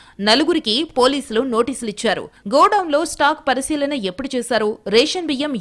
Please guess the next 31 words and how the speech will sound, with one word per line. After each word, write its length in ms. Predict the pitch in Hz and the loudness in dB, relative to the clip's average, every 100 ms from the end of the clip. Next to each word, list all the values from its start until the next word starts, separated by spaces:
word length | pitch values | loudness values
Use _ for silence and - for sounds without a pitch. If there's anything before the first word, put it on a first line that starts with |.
| 185 | -4
ఎటు 140 | 233 | 0
వెళ్లాయి, 360 | 262 240 214 208 - 185 226 | 0 4 2 2 -6 0 2
ఎప్పుడు 200 | 226 294 | 2 -2
గుర్తించారు, 540 | 269 - 233 254 226 214 226 180 | -4 -4 -4 0 2 2 -2 -4
జాబ్ 380 | 175 240 294 339 | 4 4 4 2
రోల్ 160 | 311 | 0
ఏంటి 280 | 233 247 269 | 0 0 -2
అనే 180 | 226 226 | -2 -2
విషయాలపై 520 | 185 - 247 233 240 160 | -4 -2 -2 0 -2 -2
వివరణ 340 | 175 202 226 240 | -4 -2 0 -2
ఇవ్వాలని 540 | 202 190 233 208 233 | -4 0 2 2 0
పోలీసులు 520 | 320 269 320 311 240 262 | 2 4 4 0 -4 -2
కోరారు. 440 | 254 233 196 160 - - | 0 2 0 -2 -8 0
అధికారులు 580 | 208 302 302 381 381 320 | 0 0 0 2 2 -2
ఇచ్చే 240 | 277 302 285 196 | -4 -2 -2 -2
వివరణను 440 | 220 254 262 220 | -2 0 0 -2
బట్టి 360 | 185 175 - 214 156 - | -2 -4 -4 -6 -6 0
కొందరిపై 420 | - 240 254 320 320 | 0 2 0 -2 0
చర్యలు 360 | 294 285 311 302 | 0 2 -2 -2
తీసుకునే 320 | 240 - 269 233 | -6 -6 -4 -2
అవకాశమున్నట్టుగా 760 | 190 226 269 247 214 196 180 180 233 | -2 -2 -4 -4 -6 -6 -4 -4 -2
తెలుస్తోంది. 520 | 202 226 226 202 170 123 - _ - | -6 -4 -4 -4 -6 -12 -20 _ -6
సివిల్ 280 | 311 370 403 | -2 0 0
సప్లై 260 | 381 359 349 | -4 -2 -6
శాఖ 260 | 330 269 269 294 | 0 0 0 -8
నుంచి 240 | 254 302 | -4 -4
కొందరు 320 | 302 269 247 202 | -2 -2 0 0
అధికారులు 460 | 196 254 277 294 262 120 - | -2 -2 -2 2 2 2 4
పేర్ని 320 | 254 294 254 214 | 4 2 -2 0
నానికి 340 | 247 277 254 | 0 -2 -8
సహకరించారని 880 | - 208 247 247 226 240 208 208 | -4 -4 -2 -6 -6 -4 -2 -2